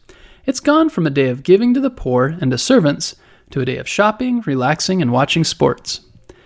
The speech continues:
Does your family celebrate Boxing Day? If so, what are some of your family's favorite traditions? It's fun to learn how holidays start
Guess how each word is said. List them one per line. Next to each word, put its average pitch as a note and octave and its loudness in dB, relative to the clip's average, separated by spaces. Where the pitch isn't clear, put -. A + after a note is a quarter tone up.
Does C#3+ -2
your D4 4
family D#4 2
celebrate B3+ 0
Boxing G3 0
Day? B3+ -2
If D4 2
so, D#3+ 0
what D4 -2
are C#4+ 2
some G3 -2
of F#3 2
your C#3 0
family's C#3 -4
favorite C#3 -2
traditions? - 0
It's - -2
fun E4 2
to F4 6
learn D3 2
how C#3+ 0
holidays C3 -2
start - -4